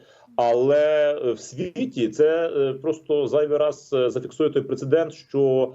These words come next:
міжнародне право і договори не мають ціни, а має ціну кількість, е, танків, кількість бронемашин, ракет, а ще краще — боєголовок.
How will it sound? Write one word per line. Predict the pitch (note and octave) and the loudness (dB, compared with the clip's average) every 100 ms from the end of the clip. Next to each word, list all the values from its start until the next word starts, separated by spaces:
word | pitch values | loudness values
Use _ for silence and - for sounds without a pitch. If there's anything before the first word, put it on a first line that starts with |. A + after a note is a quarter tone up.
| - _ | -10 _
міжнародне | B2 A2 C#3+ D3+ C#3 | -10 -4 2 2 0
право | C3+ B2 D3+ C#3 B2+ | -8 -4 0 0 0
і | |
договори | B2+ B2 C3+ B2 | 0 2 2 2
не | B2 C#3 | 0 0
мають | C3+ A2 G#2 - | 0 0 -2 -6
ціни, | C#3 F3+ B3 - _ _ - | -4 -2 -2 -6 _ _ -6
а | A#2+ | -2
має | D3 D#3 C#3 | 0 0 -2
ціну | - C#3+ C#3+ | -2 -4 -4
кількість, | B2+ D3 C3 B2+ - - - | -4 -6 -2 -2 -2 -8 -2
е, | A#2+ A2 | 2 2
танків, | A2 E3+ G#3+ G#3+ A#3 A3 _ _ _ | 2 -2 -2 -4 -6 -6 _ _ _
кількість | E3+ D#3 A2+ | -2 -2 0
бронемашин, | C3 C3 C3 - - C3+ A3 A#3+ - _ _ _ | 0 0 -4 -6 -10 -2 0 -2 -8 _ _ _
ракет, | - C#3 C#3 A#3+ A#3 | 0 0 2 0 0
а | C#3+ | -4
ще | - G#3+ | -2 -2
краще — | G#3 F#3 - C3+ | 0 -2 -2 -2
боєголовок. | C#3+ D#3+ C#3 A2+ E2 - | 0 2 2 0 -2 -6